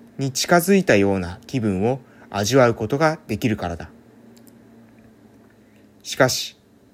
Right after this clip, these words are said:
普段の生活の中で、私たちが友人や知人に親しくする場合には、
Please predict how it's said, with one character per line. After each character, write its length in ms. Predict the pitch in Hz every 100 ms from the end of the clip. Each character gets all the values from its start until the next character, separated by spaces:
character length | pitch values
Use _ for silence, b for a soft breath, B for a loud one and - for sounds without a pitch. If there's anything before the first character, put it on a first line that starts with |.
| -
普 80 | 160
段 220 | 185 160
の 100 | 101
生 220 | - 123
活 240 | 120 123 131
の 120 | 120
中 280 | 123 131 110
で、 200 | 90 - b b b b -
私 320 | 110 139 -
た 120 | 110
ち 140 | - 98
が 180 | 90 - _ _ _ -
友 240 | 120 156
人 240 | 139 151
や 200 | 143 127
知 180 | 127 120
人 240 | 123 160 156
に 200 | 151 -
親 240 | - 156
し 100 | 151
く 120 | - 110
す 120 | 101
る 120 | 95
場 180 | 98 107
合 60 |
に 180 | 127 127
は、 220 | 101 92